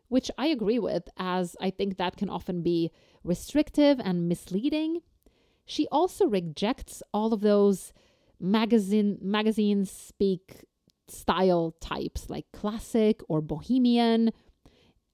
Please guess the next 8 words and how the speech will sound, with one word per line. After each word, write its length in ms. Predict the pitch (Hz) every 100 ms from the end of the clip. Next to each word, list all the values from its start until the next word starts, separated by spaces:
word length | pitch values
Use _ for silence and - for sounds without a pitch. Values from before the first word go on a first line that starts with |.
| -
and 200 | 240 240
encourages 720 | 247 - 262 247 214 226 - - -
personal 420 | 311 339 349 254
expression, 680 | 240 - - 320 - 170 165
so 160 | -
finding 600 | 180 - 269 311 294 262 220 _ _
your 280 | 185 226 220
own 360 | 208 226 247